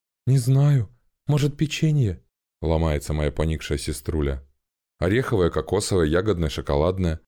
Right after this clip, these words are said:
"Кокосовое". Протягиваю ей пачку. Себе беру фисташки и пачку чипсов.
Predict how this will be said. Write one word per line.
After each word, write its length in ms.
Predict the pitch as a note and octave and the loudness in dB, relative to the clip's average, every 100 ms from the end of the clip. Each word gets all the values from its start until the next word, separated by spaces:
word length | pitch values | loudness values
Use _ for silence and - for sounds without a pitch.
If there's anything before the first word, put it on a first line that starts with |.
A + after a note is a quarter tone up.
| _ | _
"Кокосовое". 800 | D3 C#3+ C#3 B2+ A#2 A2 G2 - _ _ _ _ | -6 -2 -2 0 -2 -2 -4 -10 _ _ _ _
Протягиваю 600 | - D#2 - D2 D2+ D2 | -4 -2 -2 -2 0 0
ей 120 | D2+ D2 | 0 -2
пачку. 540 | D2 C#2+ - B1+ - _ _ _ _ | -2 -4 -6 -10 -12 _ _ _ _
Себе 240 | - E2+ G2 | -4 -2 0
беру 220 | F2+ F2 | 0 0
фисташки 520 | F#2 E2+ F#2 F2+ - | -2 -2 -2 -2 -2
и 40 | E2 | -2
пачку 360 | E2 - F2+ | -2 -2 -4
чипсов. 540 | - D#2 C#2 - C2 | -4 -4 -4 -8 -10